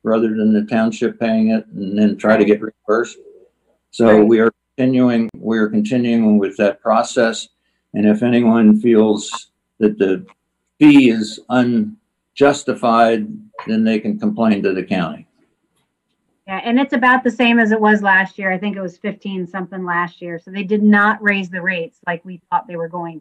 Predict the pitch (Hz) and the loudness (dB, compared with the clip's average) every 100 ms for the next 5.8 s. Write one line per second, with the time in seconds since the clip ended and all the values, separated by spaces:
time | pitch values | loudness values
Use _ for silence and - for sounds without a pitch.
0 | - - _ _ _ _ _ - 127 127 | -20 -20 _ _ _ _ _ 2 6 6
1 | 110 110 120 117 110 127 123 113 113 113 | 6 4 4 2 4 4 4 4 4 6
2 | 104 117 107 101 120 117 107 107 92 90 | 4 2 0 0 0 0 0 -2 -2 -2
3 | 92 - 123 120 107 92 87 90 - 110 | -4 -2 2 2 2 -4 -4 -4 -2 2
4 | 101 90 - - 95 95 101 - 95 90 | 2 0 -6 -6 -2 -2 -2 -4 -6 -6
5 | - 107 107 92 87 87 87 | -2 0 0 -2 -6 -6 -6